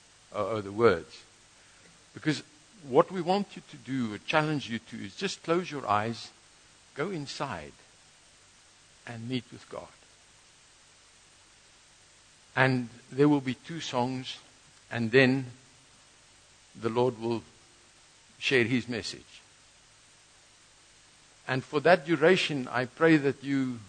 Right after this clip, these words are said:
make yourself comfortable and enjoy the encounter.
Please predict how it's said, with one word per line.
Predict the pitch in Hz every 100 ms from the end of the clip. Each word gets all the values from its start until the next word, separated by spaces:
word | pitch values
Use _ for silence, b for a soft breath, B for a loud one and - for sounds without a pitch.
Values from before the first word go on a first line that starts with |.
| -
make | 107 135 160
yourself | 147 147 135 -
comfortable | 143 151 151 147 160 147 - - - - - - - - - - -
and | 117 117 113 107 - - - - - - - - _ _ _ _ -
enjoy | 131 117 135 151
the | 143
encounter. | 135 123 139 156 - 80